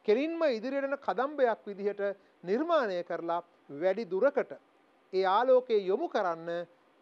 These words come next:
මේ ලාම්පු වල නැත්නම් අර ප්‍රධාන ලාම්පු වල හෙඩ් ලැම්ප්ස් කියලා අපි කියනවා මේ ප්‍රධාන ලාම්පු වල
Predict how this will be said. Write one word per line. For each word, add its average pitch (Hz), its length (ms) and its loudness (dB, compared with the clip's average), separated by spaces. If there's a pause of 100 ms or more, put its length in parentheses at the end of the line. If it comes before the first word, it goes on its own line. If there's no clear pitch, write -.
(580)
මේ 196 260 -2 (140)
ලාම්පු 202 420 0
වල 170 180 2
නැත්නම් 170 240 -6
අර 170 120 -4
ප්‍රධාන 208 460 -4
ලාම්පු 208 340 -2
වල 180 140 -2
හෙඩ් 185 200 -4
ලැම්ප්ස් 220 300 -2
කියලා 190 220 -2
අපි 185 100 -14
කියනවා 214 280 0
මේ 220 140 -6
ප්‍රධාන 220 480 -4
ලාම්පු 220 420 -2
වල 160 180 -2